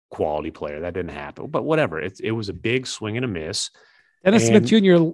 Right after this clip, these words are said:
Speaker 2: helped lead the Portland Trailblazers to win over the Lakers on Wednesday night. I'd like to point that out
Speaker 1: <laughs> Yeah,
Speaker 2: too.
Speaker 1: he also, he also went one on five when they were up five
Speaker 2: It
Speaker 1: points
Speaker 2: was,
Speaker 1: with
Speaker 2: it was
Speaker 1: thirty-five
Speaker 2: an
Speaker 1: seconds <laughs> left.
Speaker 2: It's one of the more incredible last minute sequences
Speaker 1: I, I,
Speaker 2: of a game
Speaker 1: I've told
Speaker 2: you'll
Speaker 1: you
Speaker 2: ever
Speaker 1: guys
Speaker 2: see.
Speaker 1: before, if your goal is to tank, playing, playing,
Speaker 2: <laughs>
Speaker 1: uh,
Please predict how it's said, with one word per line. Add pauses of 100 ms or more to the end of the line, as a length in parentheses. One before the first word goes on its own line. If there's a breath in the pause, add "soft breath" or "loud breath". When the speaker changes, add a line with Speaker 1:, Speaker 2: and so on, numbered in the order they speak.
Speaker 2:
helped
lead
the
Portland
Trailblazers
to
win
over
the
Lakers
on (160)
Wednesday
night.
I'd
like
to
point
that
out
Speaker 1:
<laughs>
Yeah,
Speaker 2:
too.
Speaker 1:
he
also,
he
also
went
one
on
five
when
they
were
up (100)
five
Speaker 2:
It
Speaker 1:
points
Speaker 2:
was,
Speaker 1:
with
Speaker 2:
it
was
Speaker 1:
thirty-five
Speaker 2:
an
Speaker 1:
seconds
<laughs>
left.
Speaker 2:
It's
one
of
the
more
incredible
last
minute
sequences
Speaker 1:
I,
I,
Speaker 2:
of
a
game
Speaker 1:
I've
told
Speaker 2:
you'll
Speaker 1:
you
Speaker 2:
ever
Speaker 1:
guys
Speaker 2:
see.
Speaker 1:
before,
if
your
goal
is
to
tank,
playing,
playing,
Speaker 2:
<laughs>
Speaker 1:
uh,